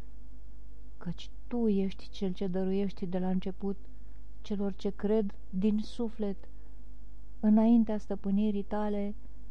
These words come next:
toate cele bune, credință, faptele, nădejdile cele bune, procurându-le toate harurile și darurile Duhului Dumnezeiesc,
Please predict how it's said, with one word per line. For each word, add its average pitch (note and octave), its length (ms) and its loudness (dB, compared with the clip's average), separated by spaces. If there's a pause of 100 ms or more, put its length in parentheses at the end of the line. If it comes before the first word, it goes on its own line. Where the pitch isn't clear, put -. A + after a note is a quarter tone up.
(260)
toate F#3 400 0
cele F#3 320 0
bune, F#3 500 0 (540)
credință, F#3+ 840 2 (600)
faptele, F#3 920 0 (360)
nădejdile G3+ 880 6
cele G3 280 0
bune, F#3 460 0 (680)
procurându-le G3 920 4
toate G#3 380 0
harurile G3 840 2
și F#3+ 200 -2
darurile G3 720 2
Duhului F#3+ 540 0
Dumnezeiesc, G3 840 0